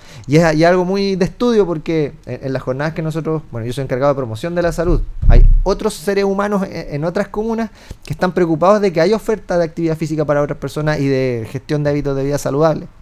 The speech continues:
Yo soy parte de ellos y, y en la, y en las jornadas comentamos este tipo de cosas.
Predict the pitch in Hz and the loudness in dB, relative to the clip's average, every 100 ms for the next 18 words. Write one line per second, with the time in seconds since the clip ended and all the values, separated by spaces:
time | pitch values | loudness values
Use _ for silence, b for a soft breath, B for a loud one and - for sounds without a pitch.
0 | - - B B 135 139 156 156 151 156 | -20 -20 B B -4 -2 0 -4 -2 -4
1 | 143 139 156 160 135 120 131 - 135 131 | -4 0 2 2 0 -4 -6 -6 -6 -4
2 | 135 127 127 135 135 - 143 190 226 - | -4 -6 -4 -2 -2 -2 -2 -2 -4 -4
3 | 170 156 302 320 254 247 240 240 233 233 | -4 -4 -4 -6 -6 -8 -4 -2 -2 -2
4 | 170 | -4